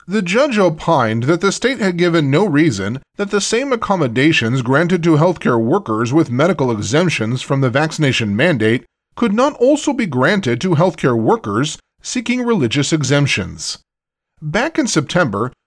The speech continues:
Judge Hurd had issued a temporary restraining order blocking enforcement of New York's covid nineteen vaccination mandate.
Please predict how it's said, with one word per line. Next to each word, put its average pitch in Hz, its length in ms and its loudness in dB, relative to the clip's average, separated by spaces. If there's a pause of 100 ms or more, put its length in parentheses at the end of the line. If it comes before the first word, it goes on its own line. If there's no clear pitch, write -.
(120)
Judge 139 340 0
Hurd 123 540 -2
had 160 260 -2
issued 226 340 -2
a 180 140 0
temporary 151 680 -2
restraining 131 500 -2
order 147 340 2 (280)
blocking 190 560 -2
enforcement 160 800 -2
of 170 160 2
New 185 60 2
York's 165 300 2
covid 190 440 -2
nineteen 156 500 2
vaccination 117 800 -2
mandate. 120 480 0